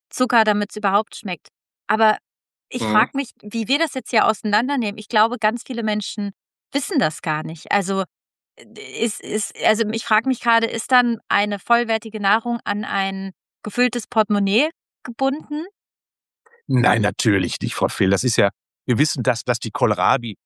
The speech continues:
Speaker 2: manchmal sogar günstiger ist als die billigen Produkte, die in der Industrie, in
Speaker 1: Mhm.
Speaker 2: Anführungsstrichen, billigen Produkte in der Industrie quasi in den Supermärkten angeboten. Relativ betrachtet ist der Kohlrabi und der Kohl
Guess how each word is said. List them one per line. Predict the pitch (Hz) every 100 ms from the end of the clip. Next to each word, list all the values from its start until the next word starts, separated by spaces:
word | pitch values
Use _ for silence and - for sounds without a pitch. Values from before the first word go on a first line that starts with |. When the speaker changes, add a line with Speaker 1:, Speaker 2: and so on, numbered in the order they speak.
| _ _
Speaker 2:
manchmal | 131 143 104
sogar | 110 101
günstiger | 104 147 - 135 117 90
ist | 107 -
als | - 107 -
die | 113
billigen | - 131 143 120 110
Produkte, | - 113 - 135 - 143
die | 113 123
in | 127
der | 127
Industrie, | 127 120 110 - 143 143
in | 208
Speaker 1:
Mhm. | 202
Speaker 2:
Anführungsstrichen, | 151 170 123 113 127 113 117 _ _ _ _
billigen | 139 151 135 120
Produkte | 127 127 123 143
in | 127 120
der | 117
Industrie | 120 110 - 127
quasi | - 123 123
in | 120
den | 107
Supermärkten | 107 113 117 113 - -
angeboten. | 123 110 - 87 107
Relativ | - 123 226 - 92 -
betrachtet | - - 110 - - - _ _ _ -
ist | 131 127
der |
Kohlrabi | - 123 101 120 160 147
und | 131 117
der | -
Kohl | - 165 170